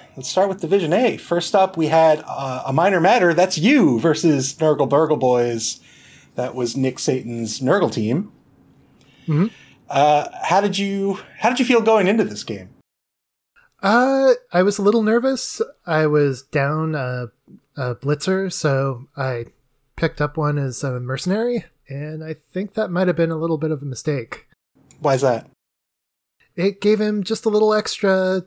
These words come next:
Speaker 2: inducement cash, and I think that was used against me.
Speaker 1: Oh, it, <laughs> it sure was. He picked up a wizard and a bribe going into this game.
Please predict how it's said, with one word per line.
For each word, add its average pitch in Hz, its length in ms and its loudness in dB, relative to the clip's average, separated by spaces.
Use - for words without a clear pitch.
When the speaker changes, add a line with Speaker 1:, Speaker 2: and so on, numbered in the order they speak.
Speaker 2:
inducement 180 500 -2
cash, - 680 -4
and 151 560 -6
I 135 280 -8
think 147 240 -6
that 147 160 -6
was 139 200 -8
used 147 240 -4
against 151 340 -8
me. 110 140 -14
Speaker 1:
Oh, 127 260 2
it, 117 180 -6
<laughs> - 40 -20
it 165 160 2
sure 175 280 2
was. 143 340 2
He 175 60 -2
picked 139 220 -4
up 143 100 2
a 127 80 -2
wizard 143 360 2
and 127 100 2
a 113 60 -2
bribe 127 560 0
going 131 200 2
into 131 160 2
this 127 220 -2
game. 135 440 0